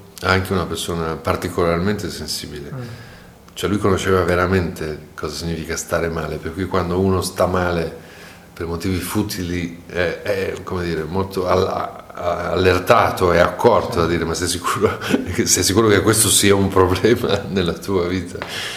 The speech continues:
Speaker 1: C'è chi sta male veramente, ecco.
Speaker 2: Insomma, questo periodo del lockdown ha evidenziato che molti problemi della categoria di voi lavoratori dello spettacolo, ho avuto modo di parlare anche con la regione. Credi che
Speaker 1: Mm.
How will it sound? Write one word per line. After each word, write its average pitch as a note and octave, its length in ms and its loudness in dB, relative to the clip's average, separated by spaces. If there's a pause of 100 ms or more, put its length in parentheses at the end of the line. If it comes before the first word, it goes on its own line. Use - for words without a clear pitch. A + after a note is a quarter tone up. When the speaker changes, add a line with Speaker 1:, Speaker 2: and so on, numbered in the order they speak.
(100)
Speaker 1:
C'è - 160 -2
chi F2+ 80 -2
sta - 140 0
male E2 240 2
veramente, D#2 680 0
ecco. - 280 -6 (1600)
Speaker 2:
Insomma, C#3 380 -6
questo F3+ 280 -6 (260)
periodo D3 240 4
del C3+ 100 6
lockdown A#2+ 420 6
ha B2 40 6
evidenziato A#2 640 2
che - 120 -4
molti A2 340 -2
problemi A2 480 -6
della G#2 260 -8
categoria A2 580 -2
di G#2+ 140 -6
voi G#2+ 180 -6
lavoratori A2 480 -4
dello G#2+ 140 -2
spettacolo, G#2 580 -8
ho G#2+ 40 -2
avuto A2 200 -8
modo G#2+ 200 -4
di G#2+ 60 -6
parlare A2 320 0
anche A2 240 -4
con A2+ 140 -6
la A2 100 -2
regione. A2 540 0
Credi D3+ 260 2
che C3+ 160 2
Speaker 1:
Mm. - 180 -6